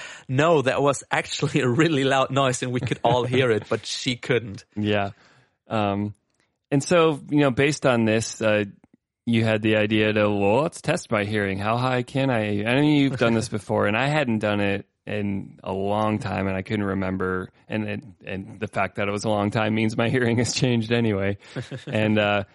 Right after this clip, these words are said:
Speaker 2: so, I mean, there's a lot of online, you know, hearing test generators, or you can just, if you have musical software, you can just fire up a synth and,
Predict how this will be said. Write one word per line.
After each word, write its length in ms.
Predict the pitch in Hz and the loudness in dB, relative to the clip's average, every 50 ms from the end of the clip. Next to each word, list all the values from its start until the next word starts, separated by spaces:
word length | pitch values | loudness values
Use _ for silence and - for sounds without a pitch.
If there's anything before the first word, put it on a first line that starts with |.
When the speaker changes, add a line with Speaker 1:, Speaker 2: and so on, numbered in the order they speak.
| _ _ | _ _
Speaker 2:
so, 220 | - - 135 135 | 0 2 4 4
I 80 | 143 160 | 4 4
mean, 120 | 170 170 | 4 2
there's 160 | 170 165 147 | 2 2 2
a 60 | 165 156 | 2 2
lot 160 | 156 151 147 | 4 4 2
of 120 | 143 135 | 2 2
online, 600 | 131 127 127 127 123 120 120 120 120 120 120 120 | 2 2 2 2 2 2 2 2 2 2 2 0
you 180 | - - 120 117 | 0 -2 0 0
know, 120 | 113 110 | 2 0
hearing 340 | 101 101 110 110 110 110 110 | 0 0 0 0 0 0 0
test 320 | - 117 113 110 110 - | 0 0 -2 -2 -4 -6
generators, 680 | - 113 110 107 107 104 107 107 104 107 107 104 104 107 | -4 -2 -2 0 0 0 0 0 0 0 0 0 0 0
or 200 | 107 101 101 101 | 0 0 0 0
you 120 | 101 101 | 0 -2
can 180 | 98 - 107 104 | -4 -4 -2 -2
just, 180 | 101 101 - - | -2 -4 -4 -8
if 160 | 107 - - 110 | -10 -10 -6 -6
you 240 | 101 98 95 95 95 | -4 -4 -4 -6 -8
have 400 | 107 107 117 123 123 113 104 101 | -8 -4 -2 0 0 -2 -2 -2
musical 440 | 104 104 101 98 104 98 - 98 95 | -4 -4 -2 -4 -6 -6 -6 -6 -6
software, 420 | - - 98 92 90 - 104 98 | -4 -4 -4 -4 -4 -4 -4 -4
you 120 | 95 95 92 | -2 -4 -4
can 120 | - 101 | -4 -4
just 160 | 98 95 - | -6 -6 -6
fire 240 | - 104 98 95 95 | -4 -4 -2 0 -2
up 140 | 95 95 - | -2 -4 -6
a 40 | 98 | -12
synth 360 | - - 104 98 95 92 - | -10 -6 -6 -6 -6 -6 -6
and, 360 | 95 92 92 92 92 101 - | -6 -4 -4 -4 -6 -6 -10